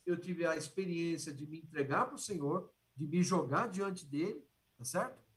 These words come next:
Confiar nele e esperar nele, porque ele sempre me dava paz. O irmão Pedro falou no Alimento Diário, acho que dessa semana que tá lendo, ou semana passada, eu não lembro agora.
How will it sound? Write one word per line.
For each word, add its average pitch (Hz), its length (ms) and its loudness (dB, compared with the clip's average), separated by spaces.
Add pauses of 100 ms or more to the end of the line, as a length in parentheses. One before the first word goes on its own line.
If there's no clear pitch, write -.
(580)
Confiar 202 560 4
nele 175 500 0
e 185 60 -2
esperar 190 380 2
nele, 147 240 0
porque 127 140 -6
ele 165 60 -2
sempre 277 380 0
me 226 100 -2
dava 185 240 4
paz. - 400 0 (360)
O 151 40 0
irmão 180 180 6
Pedro 214 220 2
falou 208 180 0
no 202 60 0
Alimento 190 240 -2
Diário, 180 300 0
acho 175 80 -10
que 175 60 -14
dessa 214 220 -6
semana 202 380 0
que 175 120 -4
tá 185 160 -2
lendo, 160 360 -2 (720)
ou 160 260 4
semana 170 280 4
passada, 156 400 2
eu 160 40 -2
não 180 80 4
lembro 160 220 0
agora. 160 340 0